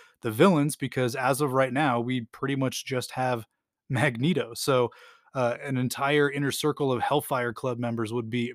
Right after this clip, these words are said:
pretty fantastic. Uh, his number three set is a baseball field with heroes versus villains, and, uh, you can kinda fill in what heroes and villains you'd like to see, but that would be awesome.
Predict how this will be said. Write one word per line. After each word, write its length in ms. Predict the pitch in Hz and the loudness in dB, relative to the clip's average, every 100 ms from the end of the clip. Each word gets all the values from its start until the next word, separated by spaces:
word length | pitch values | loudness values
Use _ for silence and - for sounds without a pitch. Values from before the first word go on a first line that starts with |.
| - | -4
pretty 240 | 143 131 | -4 -4
fantastic. 840 | - 123 110 120 113 - - _ _ _ _ _ - | -4 -6 -4 -6 -6 -10 -14 _ _ _ _ _ -8
Uh, 120 | 127 | -4
his 180 | 117 127 | 0 0
number 240 | 143 151 147 | 2 2 2
three 220 | 147 147 | 0 -2
set 320 | - 147 180 | 2 2 0
is 120 | 165 120 | -2 -4
a 60 | |
baseball 520 | 95 123 135 - 139 | -2 0 0 2 2
field 400 | 131 - 135 156 135 | 2 0 -2 -2 0
with 220 | 123 - | -2 -4
heroes 560 | - 147 147 151 147 143 | -6 -2 2 2 2 -2
versus 440 | 135 131 - 123 101 | -4 -2 -2 -2 0
villains, 540 | 113 117 156 180 - | 2 2 4 2 0
and, 340 | 135 120 117 117 | -2 -2 0 2
uh, 80 | 117 | 0
you 180 | 117 | 0
can 140 | 120 131 | -2 0
kinda 320 | 127 123 113 - - _ | 2 2 0 -4 -20 _
fill 340 | - - 147 135 | -4 6 6 8
in 180 | 135 | 4
what 180 | 127 131 | 4 2
heroes 400 | 127 131 131 123 | 0 -2 0 0
and 100 | 117 | -2
villains 320 | 117 127 123 | 0 0 0
you'd 160 | 117 123 | -2 -2
like 180 | 123 117 | -2 -2
to 120 | 113 | -6
see, 240 | - 131 | -4 -4
but 220 | 131 135 127 | -4 -4 2
that 200 | 151 151 | 2 2
would 100 | 139 | 0
be 120 | 139 | 0
awesome. 420 | 117 113 120 131 | 0 0 -2 -6